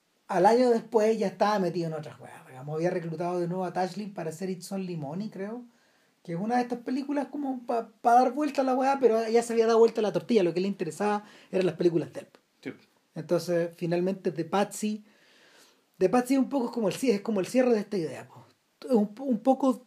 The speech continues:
Speaker 1: un poco de todas las anteriores se junta, encuentro yo aquí.
Speaker 2: Sí.
Speaker 1: ¿Cachai?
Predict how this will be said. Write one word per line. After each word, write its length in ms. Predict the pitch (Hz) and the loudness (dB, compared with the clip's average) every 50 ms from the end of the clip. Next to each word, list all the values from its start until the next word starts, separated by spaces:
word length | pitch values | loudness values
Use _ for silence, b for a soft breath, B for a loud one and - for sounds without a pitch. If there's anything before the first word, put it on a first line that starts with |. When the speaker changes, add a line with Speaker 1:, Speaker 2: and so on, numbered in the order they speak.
| _ - | _ -6
Speaker 1:
un 140 | 254 220 202 | -6 -4 -2
poco 280 | - 254 247 247 262 247 | 0 -2 0 2 2 0
de 120 | 240 208 | 0 0
todas 280 | - 220 220 240 262 269 | 2 2 4 4 4 2
las 140 | 269 - | 0 -2
anteriores 520 | 262 262 - - 247 220 247 262 240 254 240 | -2 -4 -4 -4 -4 -2 0 0 2 0 -2
se 100 | - 220 | -2 -6
junta, 320 | - - 233 220 214 - 180 | -8 -6 -6 -6 -6 -8 -10
encuentro 420 | 165 165 170 160 156 156 156 151 | -8 -8 -8 -8 -8 -8 -10 -8
yo 120 | 147 143 | -8 -8
aquí. 220 | 139 139 - - - _ _ _ _ _ _ _ _ _ _ _ _ _ _ _ _ _ _ _ - | -8 -10 -12 -18 -20 _ _ _ _ _ _ _ _ _ _ _ _ _ _ _ _ _ _ _ -14
Speaker 2:
Sí. 120 | - 269 - | -12 -12 -10
Speaker 1:
¿Cachai? 400 | 160 - - 185 196 208 - | -8 -6 -4 -4 -4 -4 -8